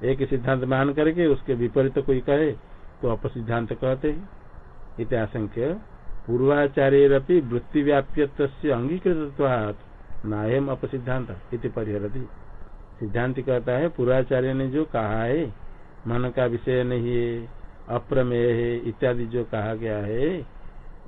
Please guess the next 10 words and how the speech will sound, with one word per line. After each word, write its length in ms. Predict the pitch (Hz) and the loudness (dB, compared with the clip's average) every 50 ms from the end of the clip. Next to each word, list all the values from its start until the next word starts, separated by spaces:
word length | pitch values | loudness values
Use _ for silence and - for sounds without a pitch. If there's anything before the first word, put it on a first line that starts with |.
| - - - - | -6 -6 -4 -4
वृत्ति 500 | 110 107 110 117 123 - - - 170 160 | -4 -2 0 0 -2 -2 0 2 4 4
व्याप्यत्व 880 | 156 160 156 143 - - 160 160 151 - - - 160 156 160 170 165 156 | 6 6 4 4 2 2 2 2 2 2 0 2 2 4 4 4 2 2
माना 340 | 147 139 143 143 151 147 139 | 2 0 0 0 0 0 0
है, 260 | 156 175 160 - - - - - | 0 0 0 -2 -2 -6 -10 -10
वृत्ति 340 | 117 117 120 117 - - 143 | -6 -6 -6 -4 -2 2 4
व्याप्यत्व 480 | 143 139 135 135 143 143 135 139 147 | 6 6 6 6 4 2 4 2 0
का 100 | 139 139 | 0 0
निषेध 320 | 131 131 120 - 123 110 117 | 0 -2 -4 -4 -4 -4 -4
नहीं 220 | 113 120 151 170 | -2 -2 -2 -2
किया। 280 | - 156 120 107 98 | -2 -2 -2 -2 -2